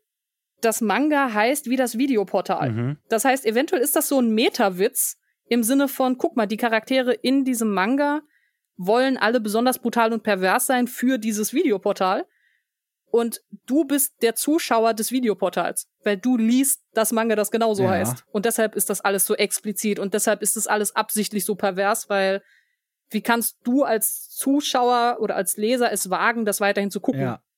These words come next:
Speaker 1: wo du dich moralisch doch darüber erhoben fühlst? Also vielleicht ist es alles wirklich gut durchdacht. Das Problem ist nur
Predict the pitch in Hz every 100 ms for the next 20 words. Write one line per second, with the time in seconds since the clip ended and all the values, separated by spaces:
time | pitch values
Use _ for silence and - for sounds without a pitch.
0 | _ - 214 208 226 202 190 208 214 220
1 | 196 196 196 190 185 226 202 185 202 190
2 | - - - - _ 208 208 240 311 392
3 | 349 - 269 294 294 - - _ _ _
4 | 226 277 285 - 277 262 226 - 233 -
5 | 202 - 214 254 277 277 277 269